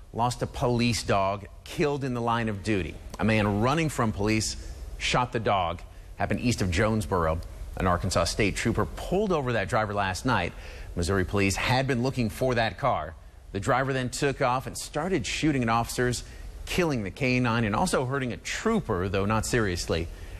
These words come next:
The suspect also got hurt, though, when officers fired back.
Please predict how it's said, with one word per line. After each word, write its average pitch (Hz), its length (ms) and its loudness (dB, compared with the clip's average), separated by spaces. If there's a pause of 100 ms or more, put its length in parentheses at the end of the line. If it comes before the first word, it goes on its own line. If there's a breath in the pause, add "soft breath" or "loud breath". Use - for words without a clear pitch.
(100)
The 110 60 -2
suspect 110 440 0
also 139 320 0
got 95 240 0
hurt, 98 320 -6
though, 82 400 -4
when 85 260 -2 (100)
officers 87 600 -2 (140)
fired 92 340 -2
back. 101 320 -2